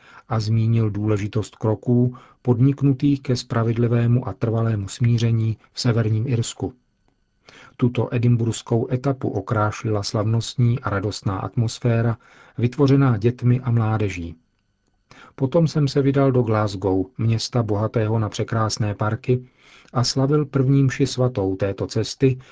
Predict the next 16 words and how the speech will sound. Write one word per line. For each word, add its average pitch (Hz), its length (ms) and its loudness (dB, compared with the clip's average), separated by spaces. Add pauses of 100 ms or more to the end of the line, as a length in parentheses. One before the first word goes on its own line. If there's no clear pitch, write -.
(220)
právě 120 680 2
v 98 60 -8
Bella 117 220 0
Houston 98 460 -4
Park. 92 380 -6 (760)
Byly 107 220 0
to 107 120 -2
chvíle 117 400 0
intenzivně 120 680 4
duchovní, 107 600 0 (360)
velmi 135 280 6
důležité 107 580 0
pro 95 180 -4
katolíky 110 520 -2
této 107 320 -2
země, 107 460 2